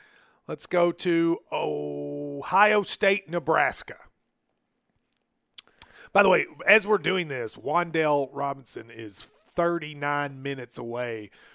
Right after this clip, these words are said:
from choosing between Kentucky and Nebraska. Most of the talk seems to say that he's gonna pick Kentucky. That's sort of the latest, uh, scuttlebutt.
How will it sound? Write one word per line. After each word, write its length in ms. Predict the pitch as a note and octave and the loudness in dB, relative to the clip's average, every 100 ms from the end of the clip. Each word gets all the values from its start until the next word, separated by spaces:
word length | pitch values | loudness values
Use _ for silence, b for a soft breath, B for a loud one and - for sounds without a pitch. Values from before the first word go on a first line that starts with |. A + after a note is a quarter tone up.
| b | b
from 180 | - C3+ | -20 -12
choosing 380 | - D3+ B2 C3 | -8 -8 -8 -12
between 280 | - C3+ | -10 -10
Kentucky 380 | A#2 A#2+ D3 - | -8 -8 -8 -8
and 40 | A#2+ | -12
Nebraska. 420 | A#2 B2 A#2 C3 | -6 -6 -6 -10
Most 420 | A#2+ E3 F#3 - | -2 2 2 0
of 100 | C#3+ | -10
the 80 | B2+ | -10
talk 320 | - D3 C#3 | -4 -2 -2
seems 280 | - C#3 A#2 | -8 -12 -14
to 100 | - | -14
say 240 | A2+ C#3 B2 | -8 -6 -6
that 100 | A2 | -10
he's 140 | B2 | -12
gonna 200 | B2+ A2+ - _ - | -14 -16 -20 _ -14
pick 160 | C#3 | -14
Kentucky. 540 | - G#2 C#3 - G#2 F#2+ b b - | -14 -8 -6 -6 -12 -20 b b -18
That's 160 | B2 - | -12 -10
sort 160 | C#3 | -10
of 60 | A2 | -12
the 80 | G#2+ | -12
latest, 680 | A2 A#2 B2+ A#2+ - - b b b _ | -8 -8 -8 -8 -8 -10 b b b _
uh, 460 | A2+ A2 G2+ G2 F#2 | -8 -6 -6 -8 -12
scuttlebutt. 720 | - - - F3 C#3 G2+ F2+ | -10 -8 -4 -4 -6 -8 -12